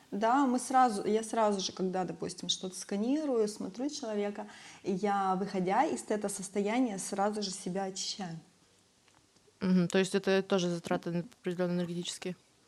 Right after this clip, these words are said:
Speaker 1: Да, и когда с человеком мы работаем тет-а-тет, то мы тоже определенные, как сказать, разрыв энергетической связи, не показать
Speaker 2: Мгм.
Speaker 1: в аудио, как это выглядит, но, получается, тоже, а,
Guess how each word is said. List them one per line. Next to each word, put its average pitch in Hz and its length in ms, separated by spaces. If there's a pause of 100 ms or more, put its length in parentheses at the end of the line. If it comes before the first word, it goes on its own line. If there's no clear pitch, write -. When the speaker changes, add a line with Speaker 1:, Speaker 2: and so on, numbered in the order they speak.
(140)
Speaker 1:
Да, 233 440
и 233 360
когда 185 280
с 185 80
человеком 180 560
мы 170 280
работаем 233 440
тет-а-тет, 202 560
то - 200
мы 190 160
тоже 180 600 (160)
определенные, 165 960 (300)
как - 220
сказать, 170 400
разрыв 202 460
энергетической 190 800
связи, 262 580 (220)
не 214 140
показать 208 440
Speaker 2:
Мгм. 202 80
Speaker 1:
в - 20
аудио, 262 440
как 220 260
это 220 180
выглядит, 190 640
но, 233 440 (380)
получается, 196 480
тоже, 196 340 (220)
а, 165 460